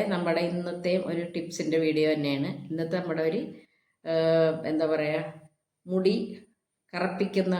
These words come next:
ഒരു ഇതാണ്. ഞാൻ ചെയ്യണ ഒരു മെത്തേഡാണ് ഞാൻ കാണിക്കുന്നത്. അപ്പൊ ഞാൻ രണ്ട് മെത്തേഡ് കാണിച്ചിരുന്നു. അപ്പൊ അതിൽ രണ്ടാമത്തെ ഒരു, ഏഹ്, ടിപ്പാണ് ഇപ്പൊ കാണിക്കുന്നത്.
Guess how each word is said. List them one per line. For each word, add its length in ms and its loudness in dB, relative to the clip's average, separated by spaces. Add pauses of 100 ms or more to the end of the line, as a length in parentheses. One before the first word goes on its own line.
(140)
ഒരു 140 -2
ഇതാണ്. 320 -2 (240)
ഞാൻ 280 0 (120)
ചെയ്യണ 380 2
ഒരു 180 0 (300)
മെത്തേഡാണ് 540 -2
ഞാൻ 200 -4
കാണിക്കുന്നത്. 600 -6 (560)
അപ്പൊ 140 -6
ഞാൻ 200 4
രണ്ട് 280 6
മെത്തേഡ് 400 6
കാണിച്ചിരുന്നു. 600 2 (220)
അപ്പൊ 180 -6
അതിൽ 220 2 (160)
രണ്ടാമത്തെ 680 2
ഒരു, 160 0 (560)
ഏഹ്, 180 -4
ടിപ്പാണ് 440 2
ഇപ്പൊ 160 -2
കാണിക്കുന്നത്. 640 -4